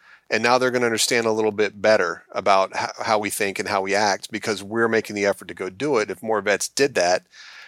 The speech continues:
even, even informally, just, just t-, talking to people, interacting, having a, a good time with them, and letting folks know what,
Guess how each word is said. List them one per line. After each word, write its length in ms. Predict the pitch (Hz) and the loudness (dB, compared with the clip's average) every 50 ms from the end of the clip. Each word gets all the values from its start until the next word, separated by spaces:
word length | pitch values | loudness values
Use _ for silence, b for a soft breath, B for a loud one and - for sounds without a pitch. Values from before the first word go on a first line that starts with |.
| B B B | B B B
even, 460 | - 123 131 139 135 135 - - - _ _ _ 147 | -2 0 0 0 -2 -4 -10 -16 -20 _ _ _ -6
even 360 | 151 156 156 151 147 131 139 - | -2 -2 -2 -2 -2 -4 -4 -2
informally, 760 | 147 139 135 - - 139 160 156 127 101 92 90 87 87 87 | -2 -2 -2 0 0 2 2 2 2 0 -2 -2 -4 -6 -8
just, 380 | - 117 101 - - - - _ _ _ | -6 -2 0 0 0 -2 -4 _ _ _
just 320 | - - 120 - - - _ _ - | -8 -6 -4 -4 -4 -6 _ _ -8
t-, 120 | - 147 - - | -6 -6 -6 -4
talking 300 | - - 131 131 135 147 | 0 2 2 2 2 0
to 40 | 131 | -4
people, 360 | - 131 127 135 143 131 127 | -4 -4 -4 -4 -4 -2 -2
interacting, 640 | 131 110 113 117 110 110 110 110 - - 127 123 123 | -2 -2 0 2 2 2 2 2 0 -2 -6 -6 -4
having 500 | 107 110 110 113 113 113 113 107 104 107 - | -2 0 0 0 0 -2 -4 -6 -8 -10 -6
a, 220 | 120 110 107 110 110 | -4 -2 -2 -2 -4
a 40 | |
good 180 | 104 104 113 98 | -4 -4 -4 -4
time 280 | - - 113 120 127 117 | -2 0 0 0 0 -2
with 80 | 101 | -4
them, 180 | 101 101 104 101 B B B B B B B B | -4 -6 -8 -8 B B B B B B B B
and 140 | 117 123 135 | -2 2 2
letting 180 | 151 165 156 | 2 2 0
folks 380 | 139 - 170 160 147 - - 139 | 0 0 2 2 2 0 0 0
know 260 | 139 170 170 123 98 | 2 2 2 2 2
what, 320 | 95 95 104 107 107 - | 0 -2 -2 -2 -2 -4